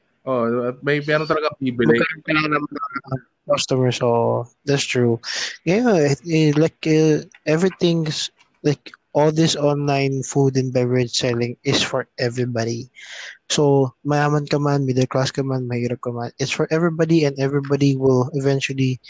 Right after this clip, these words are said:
Speaker 2: order and start to like your food and sh-, um, share to others. Tapos, sobrang laki,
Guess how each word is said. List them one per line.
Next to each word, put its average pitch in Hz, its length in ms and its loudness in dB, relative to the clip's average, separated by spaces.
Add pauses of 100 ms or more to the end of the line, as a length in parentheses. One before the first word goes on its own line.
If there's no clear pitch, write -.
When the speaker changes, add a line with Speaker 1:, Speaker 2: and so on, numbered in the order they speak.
(600)
Speaker 2:
order 135 800 2
and 127 360 -4
start - 320 -2
to 135 80 -4
like 131 200 -2
your 123 120 -2
food 139 340 0
and 127 160 -2
sh-, - 260 -4
um, 117 440 -2
share 135 460 0
to - 60 -20 (160)
others. 123 360 -4
Tapos, 127 460 -4 (380)
sobrang 147 760 2
laki, 127 260 -2